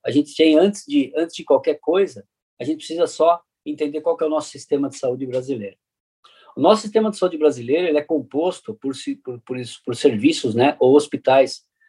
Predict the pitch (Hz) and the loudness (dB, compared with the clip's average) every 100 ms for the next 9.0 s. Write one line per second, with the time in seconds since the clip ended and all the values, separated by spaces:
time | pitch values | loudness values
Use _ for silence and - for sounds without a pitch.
0 | _ 127 123 123 120 120 113 107 _ 139 | _ 0 2 2 -2 -6 -8 -8 _ -6
1 | 135 131 135 139 - 139 - 139 131 127 | -2 2 2 -2 -8 -10 -8 -6 -6 -8
2 | 131 135 139 139 185 - - 165 208 - | -10 -2 4 4 2 -4 -4 -4 -4 -10
3 | _ _ _ 220 226 226 214 202 - 202 | _ _ _ -2 6 8 8 4 4 4
4 | 185 196 190 151 151 - 160 139 143 143 | 4 2 2 2 2 -2 -6 -6 -8 -10
5 | 139 - 131 131 - 127 - - 139 120 | -10 -8 -6 -6 -8 -10 -12 -8 -6 -4
6 | 117 123 127 127 127 - 123 - 143 117 | 0 0 -2 -8 -8 -2 -2 -2 -6 -4
7 | 101 98 - _ _ _ _ _ _ - | -6 -8 -18 _ _ _ _ _ _ -6
8 | 123 165 - 214 233 247 185 131 175 196 | -2 -2 0 -2 -2 2 2 4 4 2